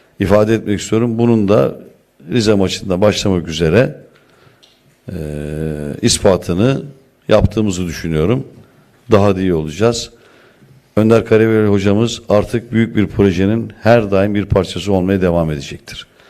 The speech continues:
Bu proje öz kaynak, altyapı, Beşiktaş'ın ekonomik anlamda düzelebileceği tarzda futbolcu yetiştirmek, üretmek şeklinde olacağını, bundan sonra birinci önceliğimizin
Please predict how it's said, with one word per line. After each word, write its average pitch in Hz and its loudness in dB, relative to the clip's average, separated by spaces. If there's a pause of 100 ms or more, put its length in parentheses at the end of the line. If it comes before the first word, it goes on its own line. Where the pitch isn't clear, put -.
(260)
Bu 127 4
proje 92 2
öz 107 2
kaynak, 92 -2 (460)
altyapı, 101 0 (600)
Beşiktaş'ın 101 0 (1000)
ekonomik 110 2
anlamda 98 2
düzelebileceği 98 2
tarzda 92 2 (280)
futbolcu 101 0
yetiştirmek, 95 -2
üretmek 98 -2 (360)
şeklinde 98 0
olacağını, 92 2 (800)
bundan 110 4
sonra 104 0
birinci 104 0
önceliğimizin 92 0